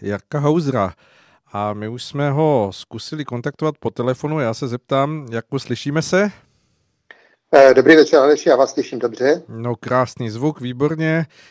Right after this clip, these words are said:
Speaker 1: Je to, jako kdybyste seděl tady s námi ve studiu, takže je to výborné a věřím, že nás slyší i naši posluchači. Jarku, jak se vám daří v Brně? Také tam máte takové tropy jako tady v Praze?
Speaker 2: Ano, je, je zde vedro, eh, bouřky nás minuly.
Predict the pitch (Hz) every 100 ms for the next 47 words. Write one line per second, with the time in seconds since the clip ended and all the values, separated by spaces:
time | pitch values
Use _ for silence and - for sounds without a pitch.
0 | - 123 123 135 127 127 127 123 - 131
1 | - 123 123 113 127 123 - 131 131 123
2 | 120 - 147 147 147 127 120 123 117 113
3 | 123 110 120 131 139 139 123 123 120 127
4 | 123 120 - - - 127 - 135 131 120
5 | 131 127 - 143 127 - 98 87 _ -
6 | - - - - 135 - 151 131 147 156
7 | 156 156 151 117 135 143 160 196 131 147
8 | 147 143 143 143 147 143 147 - 139 135
9 | 147 139 - 135 131 131 - 139 139 139
10 | 156 147 - _ _ _ _ _ _ -
11 | 117 131 143 160 123 123 127 127 123 120
12 | 113 110 131 143 139 139 - 120 104 131
13 | 123 156 131 123 120 127 127 156